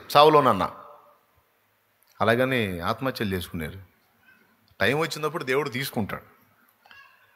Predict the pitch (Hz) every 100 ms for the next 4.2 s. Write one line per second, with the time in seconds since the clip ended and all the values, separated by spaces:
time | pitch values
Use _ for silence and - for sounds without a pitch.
0 | _ 143 156 147 131 - - _ _ _
1 | _ _ _ _ _ _ _ _ _ _
2 | _ _ - 202 139 139 208 247 220 214
3 | 202 202 180 180 165 147 156 147 143 139
4 | 131